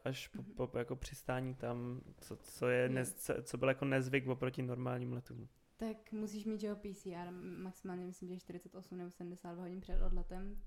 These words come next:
Speaker 2: a co všechno si musíš platit, že jo, takže to je jako na prd. Pak s tím P C R normálně tě pustí jako do letadla, v letadle rouška, respirátor, všechno. Pa-, pak přijedeš, chtějí po tobě nějaký formulář, prostě jenom jako, že si prostě ho vyplnil jako španělská vláda. No a pak,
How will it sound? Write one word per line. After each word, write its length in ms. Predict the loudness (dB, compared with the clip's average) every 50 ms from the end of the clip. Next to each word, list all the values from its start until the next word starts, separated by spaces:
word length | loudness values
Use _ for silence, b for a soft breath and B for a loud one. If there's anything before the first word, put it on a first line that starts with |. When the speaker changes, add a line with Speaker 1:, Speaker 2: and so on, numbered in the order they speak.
| -6 -8
Speaker 2:
a 40 |
co 140 | -8 -6 -8
všechno 280 | -8 -6 -4 -4 -4 -4
si 100 | -4 -4
musíš 260 | -4 -4 -6 -8 -10
platit, 380 | -8 -8 -8 -6 -6 -8 -8 -6
že 120 | -8 -8
jo, 120 | -8 -8 -10 -12 -14
takže 220 | -14 -12 -12 -12
to 100 | -12 -10
je 80 | -10 -10
jako 160 | -10 -10 -10
na 140 | -10 -10 -10
prd. 180 | -10 -10 -10 -10 b b b b b b b b b
Pak 140 | -2 -2 -2
s 60 | 0
tím 140 | -2 -2 -2
P 120 | -2 -4 -4
C 140 | -2 -2
R 100 | -2 0
normálně 320 | -2 -2 -2 -2 -2 -2 -4
tě 80 | -6
pustí 280 | -8 -8 -14 -12 -12 -12
jako 160 | -10 -8 -8
do 80 | -6 -4
letadla, 340 | -4 -4 -4 -4 -4 -2 -2
v 20 |
letadle 320 | -2 -4 -4 -4 -4 -4 -4
rouška, 580 | -6 -8 -8 -10 -10 -8 -6 -6 -6 -6 -8 -8 -6
respirátor, 680 | -6 -8 -8 -6 -6 -6 -4 -6 -6 -8 -8 -10 -10
všechno. 400 | -12 -12 -14 -12 -10 -10 -10 -12 -12 -16 -20 -16 -14
Pa-, 160 | -12 -12 -12 -8 -8
pak 120 | -8 -8 -8
přijedeš, 440 | -8 -10 -8 -6 -4 -4 -4 -6 -8
chtějí 180 | -10 -10 -10 -8
po 100 | -8 -8
tobě 180 | -10 -8 -8
nějaký 220 | -6 -6 -6 -8 -10
formulář, 600 | -8 -10 -8 -8 -6 -6 -4 -4 -4 -4 -6 -6
prostě 280 | -8 -8 -8 -8 -10 -10
jenom 160 | -8 -6 -6
jako, 140 | -6 -8 -8
že 120 | -8 -8 -8
si 640 | -10 -12 -20 -20 -20 -12 -10 -8 -6 -6 -8 -8 -8
prostě 260 | -10 -12 -10 -8 -6
ho 80 | -6 -4
vyplnil 360 | -6 -6 -8 -6 -8 -6 -6
jako 160 | -8 -8 -10
španělská 560 | -14 -10 -10 -8 -6 -6 -8 -10 -10 -12 -10 -8
vláda. 360 | -6 -6 -6 -6 -6 -8 -8 B B B B B B B B B -4
No 160 | -2 0 2
a 180 | 2 2 2 2
pak, 440 | 0 -2 -2 -2 -4 -12 -18 -20